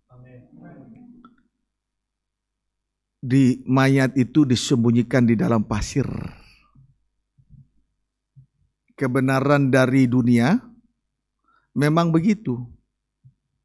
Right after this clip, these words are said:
Speaker 2: Puji Tuhan. Kebenaran di dunia itu begitu. Haleluya. Berdusta demi kebaikan. Berbohong demi kebaikan.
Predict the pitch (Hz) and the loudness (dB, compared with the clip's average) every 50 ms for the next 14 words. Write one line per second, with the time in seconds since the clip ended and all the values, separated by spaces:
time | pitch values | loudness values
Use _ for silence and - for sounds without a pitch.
0 | _ _ _ _ _ _ _ _ _ _ _ _ _ _ _ _ _ _ _ - | _ _ _ _ _ _ _ _ _ _ _ _ _ _ _ _ _ _ _ -12
1 | - 117 113 123 110 131 110 95 107 117 110 101 92 90 80 73 - _ _ _ | -8 -6 -4 -4 -4 -4 -4 -4 -6 -6 -6 -6 -8 -10 -12 -16 -20 _ _ _
2 | _ _ _ _ _ _ _ _ _ _ _ _ _ _ _ _ _ _ _ _ | _ _ _ _ _ _ _ _ _ _ _ _ _ _ _ _ _ _ _ _
3 | _ _ - 135 131 120 120 127 123 127 131 135 131 127 123 123 113 117 120 113 | _ _ -8 -6 -6 -4 -2 -2 -2 -2 0 -2 -2 0 -2 0 0 0 2 2
4 | 123 123 120 156 143 135 113 110 113 - - 95 98 107 - - _ _ _ _ | 2 0 0 -2 -2 -2 -2 -4 -4 -6 -8 -10 -12 -12 -16 -20 _ _ _ _
5 | _ _ _ _ _ _ _ _ _ _ _ _ _ _ _ _ _ _ _ _ | _ _ _ _ _ _ _ _ _ _ _ _ _ _ _ _ _ _ _ _
6 | _ _ _ _ _ _ _ _ _ _ _ _ _ _ _ _ _ _ _ _ | _ _ _ _ _ _ _ _ _ _ _ _ _ _ _ _ _ _ _ _
7 | _ _ _ _ _ _ _ _ _ _ - 104 104 104 107 104 107 104 98 90 | _ _ _ _ _ _ _ _ _ _ -14 -10 -6 -6 -4 -2 -2 -4 -4 -6
8 | 82 - - _ _ _ _ _ _ _ - 147 147 135 135 135 139 156 151 - | -12 -18 -20 _ _ _ _ _ _ _ -2 0 0 0 0 0 2 2 2 0
9 | - - 156 143 135 127 123 110 117 107 - 123 110 110 113 110 - - 113 90 | -2 0 0 2 2 2 4 4 2 2 0 0 0 0 0 0 0 -2 -4 -4
10 | - - - - - - - _ _ _ _ _ _ _ _ _ _ _ _ - | -6 -10 -16 -20 -20 -20 -20 _ _ _ _ _ _ _ _ _ _ _ _ -4
11 | 135 135 127 123 123 120 127 143 139 139 120 - 131 139 127 117 107 120 113 110 | -4 -2 -2 -2 -4 0 2 2 2 2 2 2 2 4 4 4 4 4 4 4
12 | 107 - - 110 101 110 110 110 - - - - - - - - | 2 2 2 2 2 2 2 0 -2 -8 -12 -12 -12 -12 -16 -18